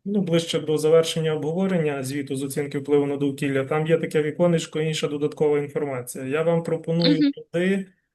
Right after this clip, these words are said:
Speaker 1: ну, завантажити лист буде, наприклад, от з вашими оцими, що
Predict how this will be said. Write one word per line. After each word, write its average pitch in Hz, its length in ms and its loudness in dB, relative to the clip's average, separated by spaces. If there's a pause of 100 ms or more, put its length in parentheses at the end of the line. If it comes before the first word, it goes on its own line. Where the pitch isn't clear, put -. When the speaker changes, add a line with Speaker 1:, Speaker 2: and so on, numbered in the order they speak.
(140)
Speaker 1:
ну, 147 260 -4
завантажити 156 760 0
лист 170 400 0
буде, 131 420 -6
наприклад, 131 580 -6
от 131 140 -4
з 127 300 -10
вашими 131 500 0
оцими, 135 420 -2
що 135 540 -4